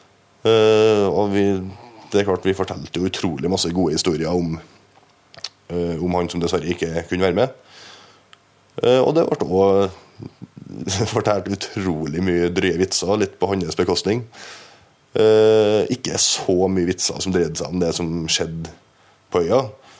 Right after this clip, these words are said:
men veldig mye vitser som dreide seg om litt sånn typiske ting ved han, da. Den startet liksom med den her vitsinga, og så gikk vi kanskje litt inn for landing med litt mer, eh, seriøse samtaler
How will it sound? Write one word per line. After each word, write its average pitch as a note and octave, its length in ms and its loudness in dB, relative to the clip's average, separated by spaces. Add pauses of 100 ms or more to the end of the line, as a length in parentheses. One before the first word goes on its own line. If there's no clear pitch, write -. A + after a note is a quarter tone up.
(300)
men D3+ 160 2
veldig F#2+ 240 0
mye F2+ 160 2
vitser - 320 -4
som F2+ 160 -4
dreide E2 320 -2
seg E2+ 160 -4
om E2 160 -6 (760)
litt - 140 0
sånn G2 160 -2
typiske F#2+ 640 0 (100)
ting F#2 240 -2
ved F#2+ 180 2
han, C#3 180 0
da. - 60 -14 (800)
Den G#2+ 260 -2
startet A2 440 2
liksom G2 300 0
med F2+ 260 0 (160)
den G2+ 120 -2
her F#2+ 100 0
vitsinga, G#2 420 -2 (840)
og - 180 -4
så C#3+ 120 0
gikk A2 140 -2
vi F#2+ 120 0
kanskje G2 200 -2
litt F#2+ 140 0
inn F#2+ 100 0
for G2+ 120 2
landing F2+ 440 -2
med F2+ 280 -2
litt - 360 -16
mer, E2+ 300 0 (640)
eh, E2+ 720 0 (480)
seriøse F#2 360 -2
samtaler E2+ 520 -4